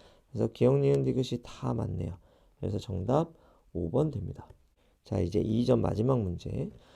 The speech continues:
다음은 어떤 과학자가 수행한 탐구의 일부이다. 과실파리의 날개에는 포식자인 깡충거미 다리 모양의 무늬가 있다. 과실파리를 집단 일과 이로 나눈 후 일과 이 중 한 집단의 과실파리의 날개에만 검은색을 칠한다.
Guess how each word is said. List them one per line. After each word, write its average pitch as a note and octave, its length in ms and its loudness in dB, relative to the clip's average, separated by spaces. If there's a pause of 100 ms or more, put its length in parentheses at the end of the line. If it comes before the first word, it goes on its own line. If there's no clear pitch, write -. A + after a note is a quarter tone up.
(140)
다음은 D3+ 260 6
어떤 D3+ 280 6
과학자가 B2+ 480 2
수행한 C3 320 -2
탐구의 C3+ 380 0
일부이다. G#2+ 580 -2 (380)
과실파리의 D3+ 760 4
날개에는 A2+ 880 4
포식자인 D3+ 560 0
깡충거미 D#3+ 640 2
다리 A2+ 240 2
모양의 A2+ 320 2
무늬가 F#2+ 280 -2
있다. - 380 -6 (640)
과실파리를 B2 680 2
집단 - 400 0
일과 G#2 280 4
이로 G2+ 300 2
나눈 G2+ 320 2
후 A#2+ 320 -2 (360)
일과 A2+ 300 4
이 G2 160 2
중 A#2+ 260 2 (220)
한 E3+ 240 0
집단의 C3 500 0
과실파리의 A2 640 -2
날개에만 F#2+ 680 -2 (480)
검은색을 C3+ 800 0
칠한다. A2 420 -6